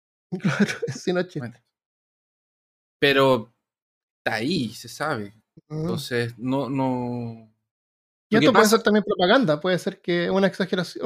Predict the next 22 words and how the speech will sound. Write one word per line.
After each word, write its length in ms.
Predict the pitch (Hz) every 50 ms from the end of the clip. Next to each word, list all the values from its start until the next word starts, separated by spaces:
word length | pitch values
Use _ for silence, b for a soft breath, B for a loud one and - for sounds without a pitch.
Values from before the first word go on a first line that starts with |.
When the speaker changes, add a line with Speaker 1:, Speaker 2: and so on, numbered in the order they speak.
| 226 254
Speaker 1:
una, 100 | 269 262
una 160 | 269 269 254
exageración, 460 | 254 - 247 220 254 254 - 262 247
una 180 | 226 226 214 214
nota 260 | 220 233 233 233 240
ahí 200 | 233 233 240 233
aparte 480 | 226 220 208 226 220 - - 220 208 208
para, 140 | 202 202
Speaker 2:
Lo 120 | 196 202 190
que 100 | 190 185
pasa 220 | 180 202 220 - -
es 40 | -
que 80 | 190
Speaker 1:
como 100 | 180 180 175
pa-, 160 | 175 170 170
Speaker 2:
es-, 40 | 175 -
Speaker 1:
para 160 | 180 175 180
Speaker 2:
es-, 60 | 180
Speaker 1:
ganar 160 | 190 196 190
Speaker 2:
es-, 60 | 170
Speaker 1:
simpatía. 500 | - 196 156 - 165 160 185 202 151 135 139
Speaker 2:
esto, 300 | 165 170 175 - - 196